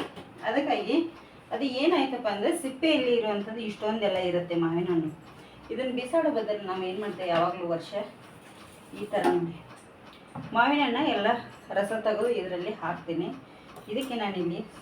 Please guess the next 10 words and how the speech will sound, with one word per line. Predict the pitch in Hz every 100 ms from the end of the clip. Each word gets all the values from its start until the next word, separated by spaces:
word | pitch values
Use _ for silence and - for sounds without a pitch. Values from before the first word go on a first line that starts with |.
| -
ಸಾರಿ | 175 - - - - - -
ಏಲಕ್ಕಿ | 185 180 -
ಪುಡಿ | - 175 175
ನೋಡಿ, | 160 165 - - - - - - - -
ಇಲ್ಲಿ | 240 214 208 196
ಇದಕ್ಕೆ | 208 208 269
ಸ್ವಲ್ಪ | - 175 190 - -
ಏಲಕ್ಕಿ | 180 175 -
ಪುಡಿ | 175 170
ಕೂಡ | 165